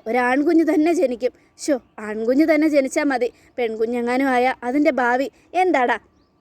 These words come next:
"എൻ്റെ കുഞ്ഞിന് ഒരു ഭാവി കുഴപ്പം ഉണ്ടാവില്ല. എൻ്റെ കുഞ്ഞ് നന്നായിട്ട് വളരും, നല്ല രാജകുമാരനായിട്ട് ജീവിക്കും. അത്രയ്ക്ക് പണക്കാരനും സുന്ദരനും പിന്നെ നല്ല മനുഷ്യനുമാ എൻ്റെ മനുവേട്ടൻ." "ഓ, ആയിക്കോട്ടെ" എന്നും പറയുക. "എന്നാ നീ അങ്ങ് ചെല്ല്.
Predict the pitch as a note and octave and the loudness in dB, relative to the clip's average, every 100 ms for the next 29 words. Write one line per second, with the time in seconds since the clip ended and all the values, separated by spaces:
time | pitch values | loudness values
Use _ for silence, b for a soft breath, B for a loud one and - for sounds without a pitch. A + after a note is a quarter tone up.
0 | _ _ _ _ C#4+ C#4 D4 C4+ C4+ C#4+ | _ _ _ _ -6 0 2 2 2 2
1 | C4 C#4+ B3+ B3 C4 B3+ C4 A#3+ B3+ A#3+ | 2 2 2 2 2 0 -2 -2 -2 -2
2 | A#3+ A3+ b b - D4+ E4 C#4+ C4+ C#4+ | -2 -4 b b -4 0 2 2 0 -2
3 | - A3 C4 D#4+ D4 A#3 B3+ A#3 A3 b | -4 -4 0 2 2 2 2 0 -2 b
4 | _ A3+ B3+ B3 C4 E4+ E4 F4 F4 E4 | _ -4 -2 -2 0 0 0 0 0 0
5 | C#4 C4 A#3+ A#3 - - b b G#3 - | -2 -4 -4 -4 -6 -10 b b -18 -6
6 | B3+ C4+ C#4 B3 B3 C#4+ C#4 C#4 B3 B | -2 -2 -2 -4 -2 0 0 0 -4 B
7 | - - B3 C4 D#4 D#4+ B3 b _ B3 | -8 -2 0 2 2 2 -2 b _ -4
8 | B3+ C4+ A3+ A#3 D4 D#4+ C#4 B3+ D#4+ A#3 | -2 -4 -6 -4 0 0 0 0 -2 -2
9 | - A#3 C4 C#4+ B3 A#3+ A3 - - E4+ | -4 -2 0 2 2 0 -2 -6 0 0
10 | E4+ _ _ D4+ D#4+ E4+ F4 F4 D#4 - | 0 _ _ -2 0 0 0 2 -2 -6
11 | - C4 B3+ A#3+ A3+ A3+ - A3 C#4 D#4 | -8 -4 -2 -2 -2 -2 -4 -4 0 2
12 | D4+ D4+ C#4+ B3+ A#3+ | 2 0 0 0 0